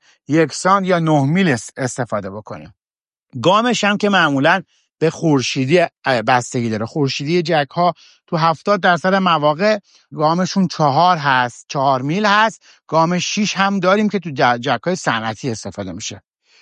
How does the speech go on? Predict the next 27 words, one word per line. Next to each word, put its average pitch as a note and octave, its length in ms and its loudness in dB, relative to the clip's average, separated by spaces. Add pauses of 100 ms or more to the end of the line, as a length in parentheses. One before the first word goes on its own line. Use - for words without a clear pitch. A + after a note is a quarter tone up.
(280)
دنده‌شونه‌ای A3 600 2
ها B3 200 4
توی A#3+ 220 0
مدل G3 280 2
های G#3+ 100 4
مختلف G3 520 0
عرضه G#3 320 2
می‌شه. G3+ 300 -4
می‌تونه F3+ 380 -4
پلاستیکی D3 540 -2
باشه، F#3 300 2
می‌تونه D#3+ 280 -2
فولادی C3+ 480 0
باشه F#3 480 2 (460)
و E3 60 4
عرض E3 260 2
کردم E3 300 2
اندازه‌اش D3 540 2
هم G3+ 80 0
با F3+ 120 2
هم C#3 100 0
دیگه E3 140 -4
فرق D#3+ 320 0
داره. B2 180 -4
قطعه C#3 320 -2
خیلی F3+ 240 -4
مهمیه. G#3 640 2